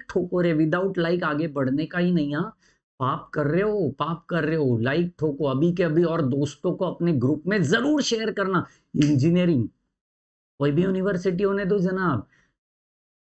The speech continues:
कोई भी यूनिवर्सिटी होने दो, समझ रहे हो मेरी बात को? सबको शेयर करने का,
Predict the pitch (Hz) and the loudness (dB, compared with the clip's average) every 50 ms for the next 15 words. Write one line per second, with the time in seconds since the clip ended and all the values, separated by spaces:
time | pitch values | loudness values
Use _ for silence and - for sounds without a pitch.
0 | _ _ - 147 156 175 180 196 185 180 208 214 208 208 202 196 190 190 208 190 | _ _ 0 2 2 4 4 4 2 2 2 2 2 2 2 2 2 0 0 0
1 | 180 - 196 175 180 196 190 190 180 185 180 170 175 165 147 117 147 151 160 165 | 0 0 0 0 2 0 0 0 0 -2 0 0 2 2 2 0 0 0 0 0
2 | 165 180 196 196 202 190 196 175 180 180 175 180 - 180 165 143 120 - - - | 0 0 0 0 0 0 0 0 0 -2 -2 -2 -2 -2 0 0 0 -2 -4 -6
3 | - 160 156 151 - _ - 190 185 180 - 160 156 151 151 143 131 120 117 117 | -4 -4 -4 -4 -6 _ -4 -4 -2 0 0 0 0 -2 -2 -2 -2 0 0 0
4 | 117 120 113 | -2 -2 -4